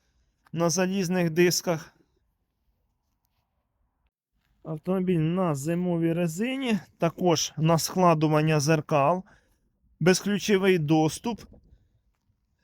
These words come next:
денні ходові вогні, противотуманні фари.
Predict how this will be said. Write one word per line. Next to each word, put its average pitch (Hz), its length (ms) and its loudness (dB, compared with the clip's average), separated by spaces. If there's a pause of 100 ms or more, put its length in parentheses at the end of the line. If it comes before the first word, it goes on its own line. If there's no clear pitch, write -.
(140)
денні 190 420 2
ходові 180 440 4
вогні, 170 640 0
противотуманні 175 1000 0
фари. 170 600 0